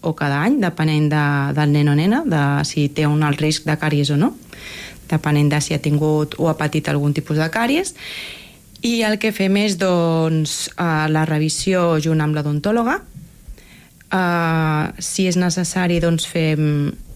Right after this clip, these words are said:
les tatetomies, que són les higienes dentals, com les coneixem. Eh, en casos de que hagin patit algun tipus de càries, es fan els sellats de les fissures per prevenir aquest tipus de càries. I les instruccions d'higiene oral per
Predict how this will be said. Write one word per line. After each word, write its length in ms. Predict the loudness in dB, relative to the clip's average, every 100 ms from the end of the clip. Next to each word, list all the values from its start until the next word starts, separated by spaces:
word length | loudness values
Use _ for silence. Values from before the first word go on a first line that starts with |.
| -20 -20 -8
les 500 | -2 0 0 0 0 -2
tatetomies, 680 | -4 -2 0 2 2 0 -2
que 80 | -4
són 200 | 0 0
les 160 | 0
higienes 600 | -2 0 0 2 0 0
dentals, 580 | 0 0 0 -2 -4 -10 -12 -6
com 160 | -2
les 120 | -2 -2
coneixem. 440 | -2 -2 0 -2
Eh, 1200 | -2 -10 -14 -14 -14 -16 -10 -4 -2 0 0 0 0
en 80 | 0
casos 340 | 0 0 0 0
de 120 | 0
que 80 | 0
hagin 240 | 2 2
patit 320 | 0 0 0
algun 240 | 0 0 0
tipus 300 | 0 -2 0
de 120 | 0
càries, 400 | 0 0 2 0
es 140 | -2
fan 180 | -2 -2 0
els 220 | 0 0
sellats 280 | 0 0 0
de 80 | -2
les 180 | -2 -4
fissures 560 | -2 0 0 -2 -6 -12 -6
per 160 | -4 -2
prevenir 500 | 0 2 2 2 2
aquest 220 | 0 -4
tipus 280 | -4 -4 -2
de 80 | -2
càries. 480 | 0 0 0 -2 -8 -20 -20 -18 -16 -18 -20 -8
I 540 | -2 0 2 2 2 2
les 200 | 2 2
instruccions 600 | 0 0 -2 0 0 0
d'higiene 680 | 0 0 0 0 2 2 2
oral 300 | 0 0 -2
per 560 | -2 0 0 0 -2